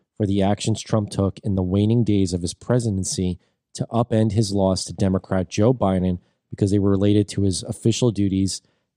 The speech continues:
as president. This is the statement from the, the court ruling. Former President Trump has become Citizen Trump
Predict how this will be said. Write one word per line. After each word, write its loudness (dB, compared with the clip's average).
as -2
president. -4
This -4
is -2
the 0
statement -2
from -2
the, -2
the -8
court 0
ruling. -4
Former 6
President 4
Trump 2
has -2
become 0
Citizen 0
Trump -4